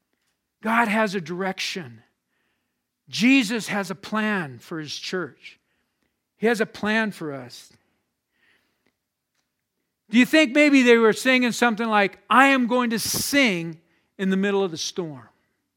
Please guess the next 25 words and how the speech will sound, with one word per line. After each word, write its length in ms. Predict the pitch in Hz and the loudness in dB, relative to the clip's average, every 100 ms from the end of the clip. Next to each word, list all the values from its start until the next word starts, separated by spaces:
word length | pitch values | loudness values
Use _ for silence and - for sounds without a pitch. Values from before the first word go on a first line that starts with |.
| _ _ _ _ _ _ _ _ _ _ _ _ _ _ _ | _ _ _ _ _ _ _ _ _ _ _ _ _ _ _
I 120 | 202 | 4
know 200 | 277 311 | 6 8
that 180 | 285 262 | 6 6
everything 560 | 262 302 311 - 311 285 | 6 6 4 2 0 2
around 400 | 254 247 254 240 | 2 4 4 2
me 140 | 220 | 0
looks, 260 | 208 202 - | 0 -2 -2
like, 260 | 202 170 _ _ _ _ 147 | -4 -4 _ _ _ _ 0
devastating, 800 | 226 247 220 - - 170 143 131 | 6 6 6 -6 -4 -4 -6 -12
but 140 | - - | -18 -12
I 180 | - 226 | -6 -2
am 220 | 226 208 | -2 -4
gonna 240 | 196 202 175 | -6 -8 -8
sing 540 | - - 233 196 135 | -8 -6 -4 -4 -8
in 120 | 147 | -14
the 60 | 139 | -14
middle 260 | 147 147 147 | -12 -14 -14
of 60 | |
the 80 | 131 | -16
storm. 500 | - - 160 131 131 _ _ _ _ _ _ _ _ _ _ _ _ _ _ _ _ _ _ _ _ _ _ | -18 -16 -18 -20 -20 _ _ _ _ _ _ _ _ _ _ _ _ _ _ _ _ _ _ _ _ _ _
And 140 | - 240 | 0 0
I, 100 | - | 0
you 100 | 269 | 2
know 140 | 277 285 | 2 4
what? 280 | 262 311 | 4 4